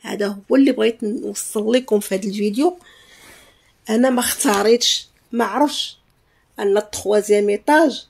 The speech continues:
راه تيكون سخون بزاف، تا قالوها ليا الناس.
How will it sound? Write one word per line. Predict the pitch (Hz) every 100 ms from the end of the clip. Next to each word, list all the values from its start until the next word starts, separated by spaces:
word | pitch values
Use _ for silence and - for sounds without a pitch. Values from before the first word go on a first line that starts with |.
| _ _ 240
راه | 220
تيكون | 208 220 226 240 240
سخون | - 226 214
بزاف، | 208 - - 185 - - _ _ _ _ _ _ _
تا | -
قالوها | 247 226 233 220 208
ليا | 208 196 202
الناس. | 196 226 233